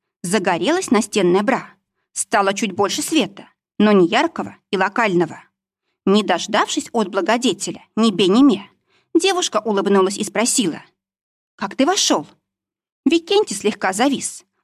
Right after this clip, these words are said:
услышав нелепый вопрос. Она ведь ждала кого-то, возможно, именно его. И место выбрала, чтобы вошедший не сразу заметил ее. «Дверь была открыта», вымолвил Викентий с трудом.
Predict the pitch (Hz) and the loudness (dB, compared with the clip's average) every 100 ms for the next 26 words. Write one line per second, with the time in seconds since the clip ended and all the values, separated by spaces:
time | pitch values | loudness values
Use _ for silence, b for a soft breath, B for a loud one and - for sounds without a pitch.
0 | - 202 - 196 - 453 214 208 196 190 | -10 -8 -2 0 0 0 2 2 2 -2
1 | 180 202 233 - - - _ _ _ - | -4 -2 -2 -4 -10 -18 _ _ _ -4
2 | 220 214 208 214 196 226 349 403 196 220 | 0 2 0 -2 -2 0 0 -2 -4 -4
3 | - - - _ _ - 208 190 190 277 | -6 -10 -20 _ _ -2 -2 2 2 2
4 | - 427 208 185 165 165 220 226 - _ | 0 0 4 6 6 4 2 -2 -4 _
5 | _ _ _ _ 214 185 247 - 214 208 | _ _ _ _ 0 2 2 0 -2 0
6 | 269 160 123 - _ _ - 226 208 196 | -2 -4 -10 -18 _ _ -4 0 0 0
7 | 220 214 202 - 320 415 339 202 196 196 | -2 -4 -4 2 2 4 0 -2 -2 2
8 | 214 180 185 170 208 196 - - _ _ | 4 4 0 -2 0 0 -4 -8 _ _
9 | _ _ _ _ _ _ _ - 196 220 | _ _ _ _ _ _ _ 0 2 4
10 | 262 269 196 190 185 175 - 190 - 156 | 2 0 0 0 0 -2 -2 -4 -4 -12
11 | - _ _ _ - 180 185 208 196 190 | -18 _ _ _ -4 0 2 4 4 2
12 | 185 170 - 202 196 185 208 226 240 - | 0 -2 0 0 0 -2 -4 -2 -2 -4